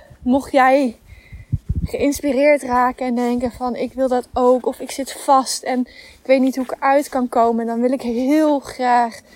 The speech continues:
met jou samenwerken. Dat ik je kan gidsen naar dat leven dat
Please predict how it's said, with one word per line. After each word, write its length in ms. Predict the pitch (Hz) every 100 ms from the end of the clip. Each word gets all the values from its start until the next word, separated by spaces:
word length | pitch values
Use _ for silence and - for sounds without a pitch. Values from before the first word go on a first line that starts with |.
| - - _
met 240 | 240 240
jou 340 | 262 254 247
samenwerken. 800 | 233 269 247 233 214 214 214 -
Dat 160 | 233 233
ik 140 | 262
je 120 | - 247
kan 220 | 247 226
gidsen 540 | - 269 - - 233
naar 500 | 220 233 233 233 226 - _ - _ _
dat 140 | - -
leven 720 | 254 262 311 311 269 233 233
dat 340 | 233 233 240